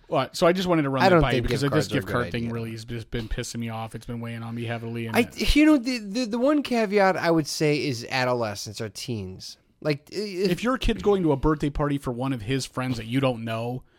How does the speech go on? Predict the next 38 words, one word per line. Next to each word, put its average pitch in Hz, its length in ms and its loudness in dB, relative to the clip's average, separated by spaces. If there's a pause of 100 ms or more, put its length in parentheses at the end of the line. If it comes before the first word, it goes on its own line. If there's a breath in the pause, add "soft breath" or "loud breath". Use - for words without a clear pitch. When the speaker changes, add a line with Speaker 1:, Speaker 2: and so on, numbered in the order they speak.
(100)
Speaker 1:
like, 123 80 -2
it's 123 120 -4
a 120 40 -10
kid 143 240 -2
from 127 160 -4
school 131 460 -2
and 127 120 -8
he 127 80 -6
gets 131 160 -6
it, 131 120 -8
then 190 160 2
fine, 131 360 -2
the 113 60 -12
gift 127 200 -6
card, - 200 -8
Speaker 2:
No, 381 80 6
but 339 80 4
Speaker 1:
whatever. 349 220 6
Speaker 2:
I 370 40 10
mean, 349 40 6
Speaker 1:
I 359 40 8
don't - 0 -
Speaker 2:
even 302 140 4
Speaker 1:
know - 20 6
Speaker 2:
a, 302 80 4
Speaker 1:
the 190 60 -2
kid. 226 60 0
Speaker 2:
even 262 160 0
a 233 40 4
niece 185 300 4
and 147 100 2
nephew, 135 300 0
like, 113 140 0
fifteen 185 460 0
to 135 60 -2
seventeen 120 720 -4
or 117 80 -4
something, 123 560 -6